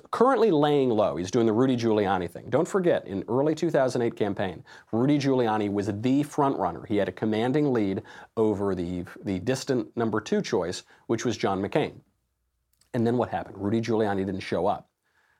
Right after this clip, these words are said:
He was gonna skip certain states. He wasn't gonna, and what happened? Rudy Giuliani certainly never became president. Joe Biden risks that too. So he knows that he's gotta go out there. He knows that he's gotta do something.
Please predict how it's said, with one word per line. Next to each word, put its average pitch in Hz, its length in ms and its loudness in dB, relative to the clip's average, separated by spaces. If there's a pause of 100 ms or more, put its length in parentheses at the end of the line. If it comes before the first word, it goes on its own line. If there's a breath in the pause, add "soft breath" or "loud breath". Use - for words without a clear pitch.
(840)
He 101 80 -4
was 98 100 -2
gonna 90 160 -4
skip - 320 -2
certain 139 300 0
states. 117 760 0
He 95 120 -6
wasn't 107 420 -2
gonna, 95 400 0
and 98 240 -2
what 98 140 0
happened? 87 420 -2
Rudy 92 200 -2
Giuliani 87 500 -4
certainly 87 320 -6
never 82 240 -4
became 90 320 -8
president. - 440 -8 (360 loud breath)
Joe 139 180 2
Biden 139 320 2
risks - 300 -2
that 104 200 2
too. - 220 -4
So - 140 -2
he 113 80 2
knows 226 400 2
that 190 80 2
he's 147 120 2
gotta 139 440 2
go 120 180 4
out 127 220 2
there. 73 120 -4
He 85 60 -10
knows 139 260 0
that 151 60 0
he's 131 140 0
gotta 107 320 0 (880)
do 151 200 4
something. - 520 -2